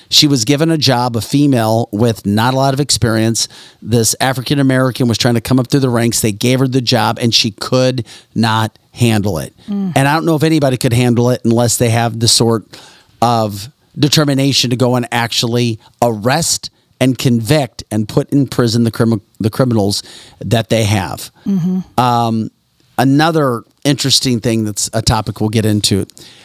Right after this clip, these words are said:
Speaker 1: There's a new A I generated drug. Does anybody want to deal with that? It's entering clinical trials. These clinical trials are important for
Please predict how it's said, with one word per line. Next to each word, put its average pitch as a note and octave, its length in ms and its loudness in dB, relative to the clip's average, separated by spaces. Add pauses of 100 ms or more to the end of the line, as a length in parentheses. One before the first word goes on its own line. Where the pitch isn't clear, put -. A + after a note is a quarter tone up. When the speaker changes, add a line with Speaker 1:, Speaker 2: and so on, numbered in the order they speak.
(300)
Speaker 1:
There's C#3 260 2
a C3+ 120 2
new C#3+ 420 2
A C#3+ 180 2
I C3 260 2
generated B2 680 0
drug. A2+ 560 -2 (960)
Does A2+ 180 -2
anybody B2+ 400 2
want C3 200 2
to C3 60 0
deal C3+ 240 2
with C3 160 0
that? C3 560 -2 (680)
It's A#2 280 0
entering C#3 480 0
clinical C#3 480 0
trials. A#2+ 560 -2
These A#2+ 200 0
clinical C3+ 360 -2
trials B2 560 0
are B2 60 2
important A#2+ 400 -2
for - 160 -2